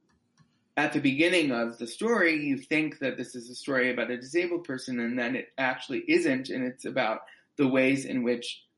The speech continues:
the non-disabled people around them, the strangers around them, are confronting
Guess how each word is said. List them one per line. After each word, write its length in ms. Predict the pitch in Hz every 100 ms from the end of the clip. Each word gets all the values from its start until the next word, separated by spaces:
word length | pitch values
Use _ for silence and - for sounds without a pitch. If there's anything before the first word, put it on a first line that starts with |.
| _
the 120 | 135
non-disabled 720 | 135 127 143 143 135 123 127
people 340 | - 135 127 127
around 480 | 120 120 139 165 147
them, 160 | 117 113
the 80 |
strangers 720 | 117 - - 165 185 143 120 117
around 520 | 123 123 131 143 151
them, 300 | 139 107 113 113
are 180 | 113 120
confronting 920 | 117 123 117 139 151 156 131 110 123